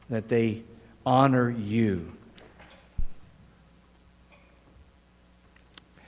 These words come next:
that we would realize that you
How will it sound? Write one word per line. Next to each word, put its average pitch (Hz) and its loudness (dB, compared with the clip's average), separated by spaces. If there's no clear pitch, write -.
that 131 2
we 135 4
would 127 0
realize 139 6
that 131 0
you 143 4